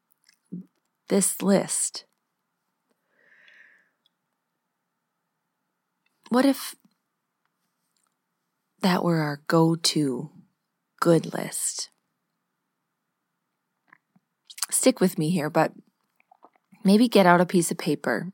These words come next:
and something to write with. Think about something true and write it down. Think about something pure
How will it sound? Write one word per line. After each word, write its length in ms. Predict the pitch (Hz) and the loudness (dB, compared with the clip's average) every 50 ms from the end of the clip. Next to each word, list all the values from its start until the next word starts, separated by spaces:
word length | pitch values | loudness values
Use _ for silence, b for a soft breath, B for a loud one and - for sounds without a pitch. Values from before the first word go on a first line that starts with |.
| _ _ | _ _
and 140 | 160 160 - | -8 -6 -4
something 320 | - 160 147 156 170 147 | -4 -4 -4 -4 -4 -4
to 60 | 151 147 | -4 -4
write 260 | 139 139 - - - | -4 -4 -4 -4 -4
with. 400 | 117 98 - - - - - _ _ _ _ _ _ _ _ _ _ _ _ _ _ _ _ _ _ _ _ _ _ _ _ _ _ _ _ _ _ _ _ _ - | -6 -6 -6 -8 -12 -18 -20 _ _ _ _ _ _ _ _ _ _ _ _ _ _ _ _ _ _ _ _ _ _ _ _ _ _ _ _ _ _ _ _ _ -2
Think 200 | - 220 214 - | 0 0 0 2
about 320 | 202 196 170 165 - - | 2 2 2 2 0 -2
something 360 | - 170 156 147 156 151 147 | -4 -4 -2 -2 -2 -4 -2
true 440 | 147 - - 143 131 - - 170 - _ _ _ _ _ _ _ _ _ _ _ _ _ _ _ _ _ _ _ _ _ _ _ _ _ _ _ _ _ | -4 -4 -4 -4 -4 -4 -6 -8 -12 _ _ _ _ _ _ _ _ _ _ _ _ _ _ _ _ _ _ _ _ _ _ _ _ _ _ _ _ _
and 100 | - 165 | -8 -8
write 200 | 160 156 147 143 | -6 -6 -6 -8
it 120 | 151 143 - | -8 -8 -6
down. 300 | 139 127 92 - - - _ _ _ _ _ _ _ _ _ _ _ _ _ _ _ _ _ _ _ _ _ _ _ _ _ _ _ _ _ _ _ _ _ _ _ _ _ _ _ _ _ _ _ - | -6 -6 -6 -8 -12 -18 _ _ _ _ _ _ _ _ _ _ _ _ _ _ _ _ _ _ _ _ _ _ _ _ _ _ _ _ _ _ _ _ _ _ _ _ _ _ _ _ _ _ _ -2
Think 180 | - 220 208 - | 0 0 2 2
about 380 | 202 196 185 175 - - - | 4 4 4 4 4 2 0
something 340 | - 180 170 165 185 165 160 | -2 -2 0 2 0 0 0
pure 640 | - - - - 220 214 180 156 175 - - - - | -4 -4 0 4 6 6 6 4 2 -2 -8 -14 -18